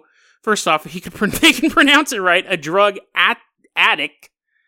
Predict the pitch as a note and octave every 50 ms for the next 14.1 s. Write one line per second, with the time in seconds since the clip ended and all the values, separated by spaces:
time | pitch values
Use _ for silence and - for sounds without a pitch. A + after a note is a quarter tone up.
0 | _ _ - D3+ F3+ G#3+ G#3+ G#3 G#3+ G#3 F3+ F3+ G#3+ G3+ F#3+ F#3+ F#3 F#3+ F#3 -
1 | - G3+ F#3 F#3 F3+ F3 E3+ D3 C#3+ G3 G#3+ G3 - - G3 G3 G3 F#3+ - F#3
2 | C#3+ - - C#4 - G#3 D3 B2+ C#3 E3+ G#3 D3+ A#2 A2+ - - - F#3 G3 F#3
3 | F3+ F#3 F#3+ F3+ G#3+ - - E3+ D#3+ D3 D3 C#3 C#3 C3+ C3 B2 A#2+ D3 F3 D#3
4 | - _ _ _ _ _ _ _ _ - - C4+ B3+ B3 B3 A#3 - D4 C4+ C#4
5 | B3+ B3+ C4 C4 A#3 C4 B3+ B3+ A#3 A3 - - A#3+ A3+ G#3+ G3 F3 D#3+ F3 A3+
6 | B3+ B3+ C4 C4 B3 A#3 _ _ _ _ _ - - E3 A3 G3+ G#3 A#3 A3+ G3+
7 | F3 G#3 G#3+ G#3+ G#3 - G#3+ F#3+ F#3+ F#3+ G3 G3 G#3 G3 F#3 F3 F#3 F3+ F3+ F3+
8 | F#3 F#3+ F#3 F#3 F#3 F#3 F3+ F3+ F3 E3+ F3 E3+ D#3 D3+ C#3+ D3 D3 C#3 - -
9 | C#3+ C3 B2+ - - C#3 C3 B2 A2+ C3+ C#3 C3 C3 - F3 D#3+ E3 F3+ G3 G3
10 | F#3+ F3 F3+ G3 B3 D4+ F4 F4+ - - B3+ G#3 G3 G3+ G3 F3+ - - G3+ G3+
11 | - - B3 A3+ F3+ D3+ C3+ B2+ C3 - _ _ _ - C4+ C#4 D4+ D#4+ D#4 D4
12 | C4 B3 B3+ G#3+ D#3+ D3 D3 E3+ F3+ F3 C#3 A#2 A2+ A#2 - - - C#3+ C3 -
13 | E3+ E3 D#3 C3+ A#2+ C3+ C#3+ D3 D3+ C3 B2 A2+ A2+ A#2 A2 F#2+ - - - _
14 | _